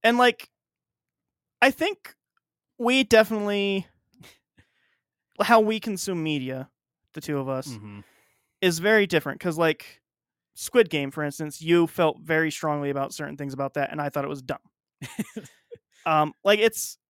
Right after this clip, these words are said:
Speaker 1: it's just that, like, I can't connect to certain things at all. Like,
Speaker 2: Yeah.
Speaker 1: if I don't connect to it, then it just doesn't,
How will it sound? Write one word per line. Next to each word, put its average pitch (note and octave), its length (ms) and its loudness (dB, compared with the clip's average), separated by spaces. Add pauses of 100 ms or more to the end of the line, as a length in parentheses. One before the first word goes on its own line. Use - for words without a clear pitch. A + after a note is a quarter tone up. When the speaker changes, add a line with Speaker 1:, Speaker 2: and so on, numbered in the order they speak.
(140)
Speaker 1:
it's G#3+ 160 0
just A#3 220 0
that, G#3 100 0
like, G#3+ 240 0
I G3+ 480 2
can't - 300 -6
connect G#3 340 -6
to E3+ 60 -8
certain F3 260 -8
things G#3 300 -8
at C#3 80 -4
all. F#3 240 -2
Like, D#3 180 -4
Speaker 2:
Yeah. E3+ 120 -6
Speaker 1:
if - 100 -8
I F3+ 180 -2
don't G3+ 220 -2
connect F#3 300 -8
to D3+ 100 -4
it, C#3+ 100 -10
then D3 140 -6
it C#3+ 180 -12
just D3 240 -16
doesn't, C#3+ 340 -6